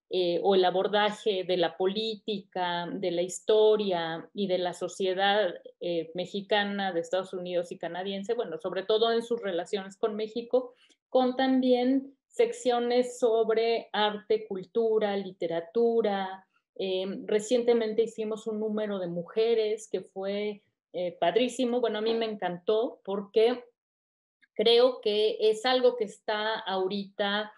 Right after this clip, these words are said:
eh, en el mundo. Bueno, las mujeres siempre han estado, obviamente, y siempre hemos aportado lo mismo, pero como, eh, el tema de visibilizar todo lo que han hecho las mujeres y que durante mucho tiempo no se tomó,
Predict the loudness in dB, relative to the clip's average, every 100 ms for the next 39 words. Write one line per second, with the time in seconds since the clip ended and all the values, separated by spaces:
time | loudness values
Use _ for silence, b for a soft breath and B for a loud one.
0 | B B -6 0 0 0 -2 0 2 2
1 | 4 6 6 4 2 2 -2 -2 2 2
2 | 4 2 0 -4 -6 -2 0 2 0 -2
3 | 0 0 2 0 -2 -4 -4 -8 -4 0
4 | 2 4 4 4 4 2 0 B B _
5 | _ 4 6 6 4 4 2 2 4 4
6 | 4 0 -4 -4 -2 -4 0 0 2 2
7 | 4 2 -2 -4 -8 -12 -12 -10 -12 -14
8 | -6 -4 -4 0 2 4 4 0 -2 -4
9 | -2 -4 -6 -6 -4 -4 -6 -4 -4 -6
10 | -6 -2 -2 -2 -6 -4 -2 -2 -4 -4
11 | -4 -4 -2 -4 -4 -2 0 0 -2 0
12 | 0 -2 B B _ -4 2 4 4 2
13 | 2 2 4 0 0 2 4 4 0